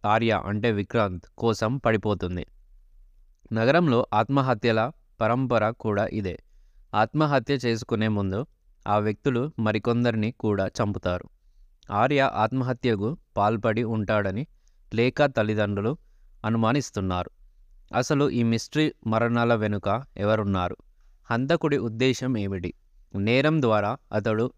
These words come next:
అంటే ఆమె ఏమి సాధించాలని ప్రయత్నిస్తున్నారు? స్పార్క్ అంటే ఇదే. ఇక సాంకేతిక విభాగం విషయానికొస్తే, హేషం అబ్దుల్ వహద్ చాలా మంచి పాటలు ఇచ్చాడు మరియు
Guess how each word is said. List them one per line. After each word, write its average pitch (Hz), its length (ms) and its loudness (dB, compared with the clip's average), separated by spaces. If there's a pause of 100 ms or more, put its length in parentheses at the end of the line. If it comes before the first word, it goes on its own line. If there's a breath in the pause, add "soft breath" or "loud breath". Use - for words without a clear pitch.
(300)
అంటే 104 320 -2
ఆమె 104 340 -2 (1120)
ఏమి 117 260 2
సాధించాలని 113 840 2 (100)
ప్రయత్నిస్తున్నారు? 113 840 0 (540)
స్పార్క్ 131 440 2
అంటే 110 280 0
ఇదే. 95 180 -2 (1160)
ఇక 123 240 -2
సాంకేతిక 143 560 0
విభాగం 127 440 2
విషయానికొస్తే, 117 720 -4 (400)
హేషం 135 480 0
అబ్దుల్ 120 340 -2
వహద్ 101 340 -2 (720)
చాలా 135 280 2
మంచి 120 280 0
పాటలు 107 380 0
ఇచ్చాడు 98 420 -4 (380)
మరియు 123 300 2